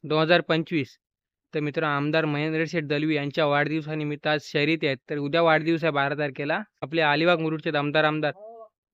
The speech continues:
म-, आमदार महेंद्र शेठ दलवी यांना वाढदिवसाच्या हार्दिक शुभेच्छा. मित्रांनो, आज वाढदिवसानिमित्त आज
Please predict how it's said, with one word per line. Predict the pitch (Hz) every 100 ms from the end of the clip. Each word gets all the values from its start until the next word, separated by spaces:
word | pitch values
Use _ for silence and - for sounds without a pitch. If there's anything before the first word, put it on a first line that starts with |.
| _ 180
म-, | 147 -
आमदार | 151 147 156
महेंद्र | 151 143 156
शेठ | 147 151
दलवी | 143 151 151
यांना | 147 165 185 _
वाढदिवसाच्या | 147 143 147 147 151 156
हार्दिक | 131 135 147
शुभेच्छा. | 156 147
मित्रांनो, | 151 151
आज | 151
वाढदिवसानिमित्त | 147 143 147 160 165 160 160 -
आज | 170